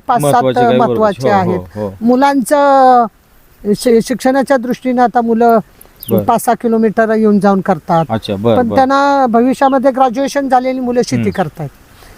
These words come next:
Speaker 2: बरं.
Speaker 1: जरशा गाया घेऊन, अ, दहा दहा वीस वीस लागतात. तर
Speaker 2: हम्म.
Speaker 1: त्यांना मार्गदर्शन मिळालं किंवा एखादी, अम,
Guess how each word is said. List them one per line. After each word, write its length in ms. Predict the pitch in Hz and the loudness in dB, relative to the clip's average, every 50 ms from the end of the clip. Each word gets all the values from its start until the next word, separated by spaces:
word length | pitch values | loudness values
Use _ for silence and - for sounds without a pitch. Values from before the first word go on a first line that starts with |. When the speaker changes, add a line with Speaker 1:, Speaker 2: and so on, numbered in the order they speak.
| - - - | -12 -4 0
Speaker 2:
बरं. 160 | - 262 262 | 0 2 2
Speaker 1:
जरशा 220 | 233 - - 269 | 0 0 0 0
गाया 280 | 247 269 262 254 262 262 | 2 2 2 2 2 2
घेऊन, 340 | 240 254 254 254 254 254 254 | 2 2 0 0 0 0 0
अ, 300 | 254 247 247 240 247 233 | 0 2 2 2 2 2
दहा 180 | 202 226 226 | 2 0 0
दहा 160 | 220 220 240 | 0 0 0
वीस 260 | 240 220 233 - - 220 | 0 0 -4 -6 -6 -6
वीस 160 | 226 196 - 226 | -6 -4 -2 -2
लागतात. 300 | 196 - - - 175 165 | -2 -2 -2 -6 -6 -6
तर 380 | - - - - - - - | -8 -10 -20 -20 -18 -12 -6
Speaker 2:
हम्म. 60 | 233 | -2
Speaker 1:
त्यांना 180 | 220 262 262 269 | 0 0 2 2
मार्गदर्शन 680 | 269 269 262 254 254 254 269 269 285 254 - 285 285 | 2 2 2 0 0 0 0 0 0 0 0 -2 0
मिळालं 440 | 277 269 269 269 269 277 277 277 269 247 - | 2 2 4 4 2 2 2 0 0 0 -2
किंवा 220 | 269 254 254 254 | -2 -2 0 2
एखादी, 600 | 254 254 240 - - 247 247 214 254 254 254 247 | 2 2 2 2 0 -2 -2 -2 -4 -2 -2 0
अम, 440 | 240 233 220 220 214 208 202 196 190 | 0 0 0 0 0 0 0 0 -2